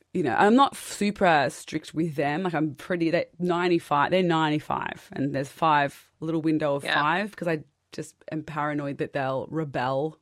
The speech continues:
Speaker 1: really badly when
Speaker 2: Yes.
Speaker 1: they're a teenager if we
Speaker 2: I agree.
Speaker 1: if we're super, super strict with them. But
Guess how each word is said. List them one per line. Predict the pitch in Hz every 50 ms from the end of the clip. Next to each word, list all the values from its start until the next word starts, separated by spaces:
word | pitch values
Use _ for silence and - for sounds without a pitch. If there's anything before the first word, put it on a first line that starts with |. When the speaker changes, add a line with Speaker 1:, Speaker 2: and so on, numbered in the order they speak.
| _ _ -
Speaker 1:
really | 156 160 143 147
badly | 139 127 131 131 131 131 131 156 151 151
when | 151 139
Speaker 2:
Yes. | 143 175 170 160 147 139
Speaker 1:
they're | - - 180
a |
teenager | 165 156 156 151 156 156 151 170 165 151
if | 151 160 - -
we | 156 156 151 - -
Speaker 2:
I | 185
agree. | 180 180 175 - 175 156 139 123 - - - - - _
Speaker 1:
if | - 185 202 - -
we're | 180 180 180
super, | - - - - 160 165 165 - 180
super | - - - 196 - 202
strict | - - 214 226 - -
with | 233 -
them. | - 269 302 294 233
But | - -